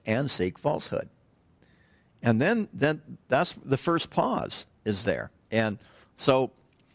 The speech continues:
you know, we, we read, even with reading the word Selah, we read verse two, say Selah, and we jump right into verse three. This,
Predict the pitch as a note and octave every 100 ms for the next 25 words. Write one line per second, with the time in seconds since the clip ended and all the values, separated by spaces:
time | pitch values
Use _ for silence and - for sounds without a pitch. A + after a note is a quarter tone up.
0 | _ _ _ _ - - - B2+ B2 A#2+
1 | D#3 E3 C#3 C3+ F#3+ F3+ D3+ C#3+ C#3 B2
2 | - _ _ _ _ _ _ _ _ _
3 | C#3+ D#3 C#3 B2 A2 B2 C3+ B2 A2+ A2
4 | G#2+ - B2+ A#2+ G2 G2 A#2 A#2 A2+ G2+
5 | A2 G#2 - A#2+ A2 - A2 G2+ - A2+
6 | G#2+ G#2 G2+ G2 E2+ G#2+ F#2 G2+ F#2 F2+
7 | E2+ E2+ - A#2+ E2+ E2+ F#2